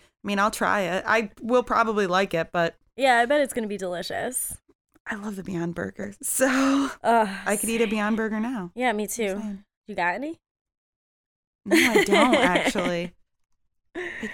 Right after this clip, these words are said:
Speaker 1: don't. Someone could bring us Beyond Burgers.
Speaker 2: Well, no one brought us pie, so I wouldn't
Speaker 1: Uh,
Speaker 2: hold your
Speaker 1: <sighs>
Speaker 2: breath.
Speaker 1: not yet.
Speaker 2: Not yet, but still.
Speaker 1: Yeah.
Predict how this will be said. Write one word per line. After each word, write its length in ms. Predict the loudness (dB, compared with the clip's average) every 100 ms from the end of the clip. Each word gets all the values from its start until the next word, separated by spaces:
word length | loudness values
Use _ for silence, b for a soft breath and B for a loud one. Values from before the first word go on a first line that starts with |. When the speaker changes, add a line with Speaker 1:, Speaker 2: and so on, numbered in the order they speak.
| -6
Speaker 1:
don't. 380 | -4 -2 -4 -8
Someone 300 | -6 -2 0 -2
could 100 | -2
bring 180 | -4 -4
us 100 | -6
Beyond 380 | -6 -2 -2
Burgers. 340 | -4 -8 -6 0
Speaker 2:
Well, 140 | 2
no 140 | 6 4
one 120 | 4
brought 200 | 4 4
us 160 | 2 0
pie, 500 | 0 2 2 -2 -6
so 180 | -2 4
I 300 | 6 8 8
wouldn't 200 | 8 8 6
Speaker 1:
Uh, 40 |
Speaker 2:
hold 180 | 4 4
your 140 | 4
Speaker 1:
<sighs> 0 |
Speaker 2:
breath. 420 | 4 4 4 0 _ _ _ _ -12
Speaker 1:
not 260 | -8 -6 -4
yet. 340 | -6 -8 -14 _
Speaker 2:
Not 200 | -2 0
yet, 360 | 2 2 2 0
but 300 | -6 -6 -4
still. 480 | -4 0 0 0 -4 -16 _ _ _ _ -12
Speaker 1:
Yeah. 220 | -12 -12